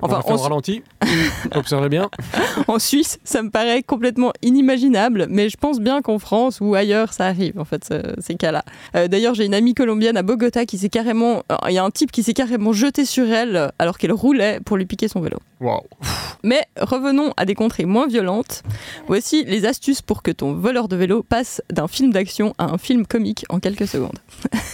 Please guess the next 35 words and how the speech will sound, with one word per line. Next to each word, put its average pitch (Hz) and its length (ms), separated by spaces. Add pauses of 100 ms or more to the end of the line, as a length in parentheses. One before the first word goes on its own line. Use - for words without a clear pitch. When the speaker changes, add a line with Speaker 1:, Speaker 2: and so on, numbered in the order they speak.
(600)
Speaker 1:
C'est - 140
très 349 180
graphique 285 380
ce - 80
que 254 100
je 202 60
vous 208 60
raconte, 208 380
hein. 180 160
Attention, 254 360
je 254 100
vous 226 140
demande 240 260
de 175 80
bien 190 480
visualiser 226 580
la 202 100
scène. 123 280 (220)
Ton 185 100
vélo 233 240
est 269 60
juste 262 280
derrière 226 380
toi, - 220 (160)
pendant 190 160
que - 60
tu 208 100
prends - 160
une 196 140
belle 220 180
photo. 175 400 (200)
C'est-à-dire 131 400
Speaker 2:
Les 131 60
oiseaux 123 40
chantent. 120 600